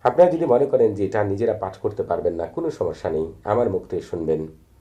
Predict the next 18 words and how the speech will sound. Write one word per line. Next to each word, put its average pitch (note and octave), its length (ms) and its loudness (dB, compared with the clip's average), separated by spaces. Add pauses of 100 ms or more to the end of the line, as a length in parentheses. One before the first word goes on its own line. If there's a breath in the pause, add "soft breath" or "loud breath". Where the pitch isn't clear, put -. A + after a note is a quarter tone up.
(640 soft breath)
আমি G#2+ 220 0
আপনাদেরকে G2 460 -6
পাঠ G2+ 280 -4
করে F2+ 180 -4
শোনাচ্ছি। E2+ 480 -8
"বিসমিল্লাহি G2 760 -4
শারাহিয়াম G2 720 -4
রাহমানান F#2+ 500 -4
আলী G#2+ 300 -4
মুতাআলি F2+ 600 -4 (340 loud breath)
ফি C3+ 200 -6
উলুইহি A#2 560 -4
আইনাল A2+ 340 0
আজিনাদুল G#2+ 580 -2
কাবিয়াতু B2+ 440 0
আইনা G2+ 260 0
শামহা C#3 380 -2
মারুয়াতান E2+ 560 -4